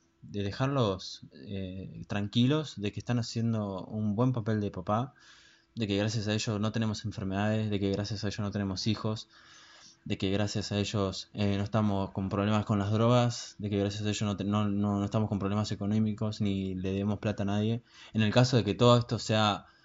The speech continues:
eh, tu caso también, ahora, si tenés un hijo, si tenés alguna enfermedad o tenés problemas con las drogas, eh, bueno, eso ya es parte de tu vida y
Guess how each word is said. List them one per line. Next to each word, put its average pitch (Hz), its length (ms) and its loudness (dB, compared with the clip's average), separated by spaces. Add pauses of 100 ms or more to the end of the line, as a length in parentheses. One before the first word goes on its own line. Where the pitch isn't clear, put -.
(400)
eh, 101 160 0
tu 101 180 -4
caso 113 260 2
también, 110 540 2 (1400)
ahora, 98 440 2
si - 160 -6
tenés 95 300 -4
un 104 120 0
hijo, 92 520 -2
si 92 140 -8
tenés 95 240 -4
alguna 95 200 -4
enfermedad 95 640 -4
o 90 640 -6
tenés 98 180 -6
problemas 104 280 -2
con 104 120 -2
las 101 140 -2
drogas, 104 600 0 (1200)
eh, 95 500 -2
bueno, 98 360 0 (720)
eso 107 240 -4
ya 98 420 2
es 95 80 -4
parte 98 320 -4
de 92 260 -4
tu 101 120 -2
vida 107 400 2 (800)
y 92 760 -4